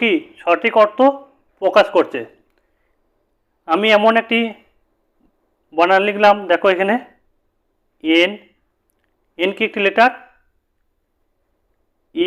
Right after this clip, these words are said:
একটি লেটার, পি একটি লেটার। দেখো নিপ, এন ই পি, এর মানে কিছু নেই। এখানে কি বলছে? সঠিক অর্থ প্রকাশ করতে হবে, তাহলে সঠিক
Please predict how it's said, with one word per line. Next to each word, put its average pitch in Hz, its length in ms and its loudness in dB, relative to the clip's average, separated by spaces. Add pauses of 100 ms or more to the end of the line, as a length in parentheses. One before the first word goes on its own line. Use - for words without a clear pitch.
একটি 196 220 -8
লেটার, 202 260 0 (2250)
পি 165 80 -14 (100)
একটি 208 220 -8
লেটার। 127 260 -4 (1300)
দেখো 160 280 0 (460)
নিপ, 185 200 -2 (680)
এন 175 200 -2 (180)
ই - 20 -2 (140)
পি, 127 120 -4 (840)
এর 180 160 -2
মানে 190 240 0
কিছু 226 240 -6
নেই। 131 120 -2 (1400)
এখানে 220 240 -4
কি 233 120 -4
বলছে? 240 240 -2
সঠিক 220 300 -2 (100)
অর্থ 220 120 -4 (120)
প্রকাশ - 260 0
করতে 170 240 -4
হবে, 117 160 -8 (1040)
তাহলে 185 220 0 (680)
সঠিক 175 260 -2